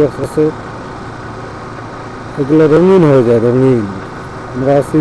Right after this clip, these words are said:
বুনিয়াদপুর বাজার, বুনিয়াদপুর বাজার পার হয়ে এই যে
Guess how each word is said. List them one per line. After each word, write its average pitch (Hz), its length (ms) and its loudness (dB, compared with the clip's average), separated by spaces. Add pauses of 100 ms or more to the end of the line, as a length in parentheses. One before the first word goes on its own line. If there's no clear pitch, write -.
বুনিয়াদপুর 147 580 2
বাজার, 147 380 4 (1080)
বুনিয়াদপুর 143 580 0
বাজার 143 320 4
পার 143 180 2 (100)
হয়ে 151 220 6 (680)
এই 143 100 -4
যে 139 80 2